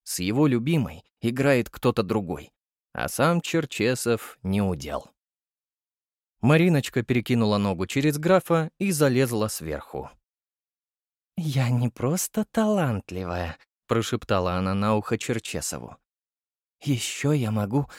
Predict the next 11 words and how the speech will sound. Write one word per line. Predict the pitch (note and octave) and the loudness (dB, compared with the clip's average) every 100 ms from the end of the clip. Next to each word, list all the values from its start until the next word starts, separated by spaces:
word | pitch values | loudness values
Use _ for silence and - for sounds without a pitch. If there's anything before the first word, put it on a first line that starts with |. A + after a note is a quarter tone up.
| - | -12
составить | - E3+ - F3+ E3+ D#3+ | -4 -2 -2 0 0 -2
приятную | - D#3+ E3 E3+ D#3+ D#3 | -2 0 0 -2 0 0
компанию. | - D#3 C#3+ D#3+ C#3+ F2 D2+ - _ _ _ _ _ _ | 0 0 0 0 -2 -4 -10 -14 _ _ _ _ _ _
Очень | B3+ A#3 - G#2+ | -2 0 -2 -2
приятную". | F2 F2+ E2+ D#2 - - G#2 F#2+ - _ _ _ _ _ _ _ _ _ _ _ _ _ _ _ _ | -2 -4 -4 -6 -6 -4 -2 -2 -6 _ _ _ _ _ _ _ _ _ _ _ _ _ _ _ _
Порой | D#3+ F3 F#3+ | 2 4 4
Черчесов | C#3+ D#3 C3+ - F3 - D3 - | 4 2 2 2 0 0 -2 -2
уставал | D#3+ - - A#2+ F#2 D2+ D2+ | -4 -4 -2 -2 -2 -6 -6
от | D#2+ F#2+ | -6 -4
ее | F#2 G#2+ | 0 0
упрямства. | F2+ - C#2 C2+ - D2+ C#2+ | 0 -8 -10 -10 -10 -10 -12